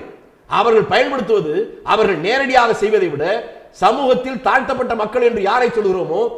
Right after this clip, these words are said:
அதிலிருந்து ஒரு கோடாலி காம்பை எடுக்கிறார்கள், அவர்களை ஆயுதமாக பயன்படுத்துகிறார்கள். அவர்களை வைத்தே உங்களையும் என்னையும்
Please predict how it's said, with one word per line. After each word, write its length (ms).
அதிலிருந்து 580
ஒரு 180
கோடாலி 400
காம்பை 300
எடுக்கிறார்கள், 500
அவர்களை 400
ஆயுதமாக 560
பயன்படுத்துகிறார்கள். 680
அவர்களை 520
வைத்தே 320
உங்களையும் 520
என்னையும் 320